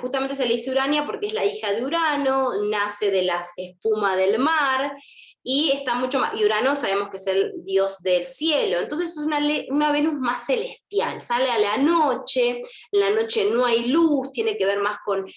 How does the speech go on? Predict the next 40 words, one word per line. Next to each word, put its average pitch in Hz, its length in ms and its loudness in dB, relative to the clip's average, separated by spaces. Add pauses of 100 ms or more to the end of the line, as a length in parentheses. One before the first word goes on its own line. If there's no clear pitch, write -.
(100)
lo 190 100 0
inconsciente, 196 920 0
con 175 200 0
lo 170 120 0
suave, 262 520 0
¿no? 196 140 2
La 214 140 0
noche 190 260 -2
tiene 196 220 2
esto 185 180 -4
de 190 140 4
un 180 100 -6
poco 190 220 0
de 185 160 2
velos, 214 560 2
de 165 120 2
penumbras, 208 960 0
no 254 80 0
es - 100 -4
tan 214 160 -2
activa, 220 680 0
no 208 80 0
es 214 120 -12
tan 233 200 -2 (340)
clara, 240 460 2
no 202 60 2
es 208 120 -6
tan 226 220 -2
terrenal, 214 580 0
sino 320 320 0
que 349 60 -6
está 311 180 0
más 311 200 0
conectada 269 520 -2
con 226 160 0
el 185 180 0
cielo, 254 680 2
con 180 200 -2
lo 170 60 2
etéreo, 156 520 -2